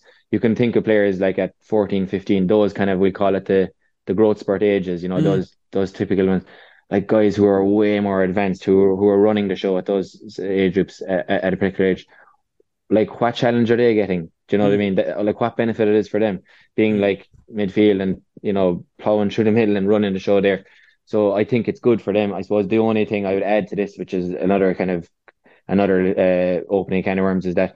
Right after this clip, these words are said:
Speaker 1: if it's done in the right way, like, so that they're not training loads of extra. The problem, I suppose, in the, in the past with these superstar guys is that they've been done that,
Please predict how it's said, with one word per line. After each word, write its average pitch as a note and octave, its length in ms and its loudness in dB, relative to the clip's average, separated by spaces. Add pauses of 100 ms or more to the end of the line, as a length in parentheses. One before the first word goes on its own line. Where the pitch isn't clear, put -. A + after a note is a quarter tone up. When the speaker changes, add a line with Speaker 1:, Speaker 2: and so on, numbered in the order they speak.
(440)
Speaker 1:
if G#2+ 160 -2
it's G#2 120 -4
done G#2+ 220 0
in G2+ 80 0
the G2+ 80 4
right G#2+ 240 4
way, G2 160 0
like, F2+ 220 0
so F#2+ 100 -2
that F#2+ 140 -2
they're G2+ 100 -2
not G2+ 260 -2
training G2 360 -2
loads G2+ 260 0
of G2 80 -4
extra. F#2+ 180 -12
The G2 60 -6
problem, G#2 320 0
I G#2 80 2
suppose, G#2 260 0
in G2+ 80 0
the, G2+ 280 -4
in G#2 60 -2
the F#2+ 80 0
past G#2+ 280 -2
with F#2 100 -2
these G2 320 0
superstar G2 480 -2
guys F2+ 240 -2
is F2 120 -4
that F#2 240 -2 (260)
they've G#2+ 220 2
been G2+ 160 -2
done G#2+ 180 0
that, G2 180 -2